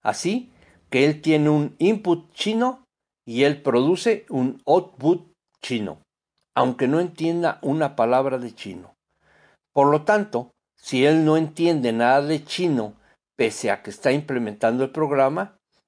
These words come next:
entonces tampoco lo entiende ningún computador digital en este entendido. Ahora bien, si analizamos y contrastamos su conducta en chino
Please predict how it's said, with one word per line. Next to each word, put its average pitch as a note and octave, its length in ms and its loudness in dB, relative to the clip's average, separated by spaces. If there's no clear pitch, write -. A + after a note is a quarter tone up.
entonces D#3 640 -2
tampoco B2+ 580 0
lo B2 140 2
entiende D3+ 520 -4
ningún A#2 460 -2
computador B2+ 720 -2
digital B2 640 -6
en A2+ 180 -6
este C3 280 -8
entendido. A2 680 -10
Ahora A2 300 2
bien, D3+ 360 -4
si - 220 -4
analizamos A#2+ 840 0
y E3+ 40 -6
contrastamos C3+ 800 -2
su C3+ 160 -8
conducta A#2 460 -6
en B2 140 -4
chino D3+ 440 -2